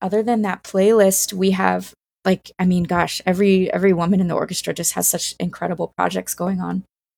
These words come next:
Um, Molly Fletcher, one of the violinists, she played second violin on our album. She has this,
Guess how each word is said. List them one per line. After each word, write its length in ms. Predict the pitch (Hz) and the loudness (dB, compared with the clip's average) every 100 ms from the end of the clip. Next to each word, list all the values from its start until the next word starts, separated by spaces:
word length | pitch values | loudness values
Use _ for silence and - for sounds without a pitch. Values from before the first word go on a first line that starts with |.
| _ | _
Um, 380 | 180 180 170 180 - _ _ _ - - _ - | -2 -2 -2 -8 -14 _ _ _ -20 -20 _ 0
Molly 240 | 185 202 | 4 4
Fletcher, 640 | 196 190 190 196 180 180 - | 2 0 0 0 0 0 -4
one 200 | 180 180 | -4 -2
of 80 | 170 | -2
the 60 | |
violinists, 840 | 170 170 170 170 196 226 - - - | -2 -2 -2 -2 -2 -2 -4 -4 -2
she 160 | - | -2
played 240 | 196 180 175 | -2 -2 0
second 280 | - 185 175 | 0 0 -2
violin 460 | 180 175 175 175 | -2 -2 -4 -4
on 160 | 170 170 | -4 -4
our 80 | 165 | -2
album. 480 | 160 160 190 226 - _ _ _ _ | -4 -2 -4 -4 -8 _ _ _ _
She 240 | - 196 | -4 0
has 300 | 190 175 170 | 2 2 0
this, 400 | - 175 - - | 0 0 0 -4